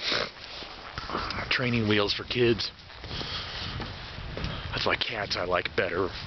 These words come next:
personally. They're independent. A cat will be like, "Fuck you, I'm doing my own thing." Or come and say, "Hey, how's it going?" I'm actually kinda kidding.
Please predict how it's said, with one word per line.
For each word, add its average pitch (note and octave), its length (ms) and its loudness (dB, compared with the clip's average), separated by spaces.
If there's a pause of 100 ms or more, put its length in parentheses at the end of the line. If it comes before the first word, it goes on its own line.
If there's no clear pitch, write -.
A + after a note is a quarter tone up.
personally. F#2+ 460 2
They're G#2 180 6
independent. A2 480 2 (720)
A - 60 0
cat A2+ 200 4
will G#2+ 80 2
be G#2 120 6
like, F#2+ 180 6
"Fuck - 280 2
you, A#2+ 140 4
I'm A#2 60 4
doing A2 180 4
my G2 140 4
own G#2 160 2
thing." A2 300 0 (360)
Or A2 120 8
come G#2+ 240 4
and G#2 80 2
say, G#2 180 0
"Hey, C#3 220 4
how's B2 160 6
it B2 60 8
going?" C3 220 6 (2500)
I'm G2+ 200 6
actually F2+ 240 2
kinda E2 240 4
kidding. E2+ 380 0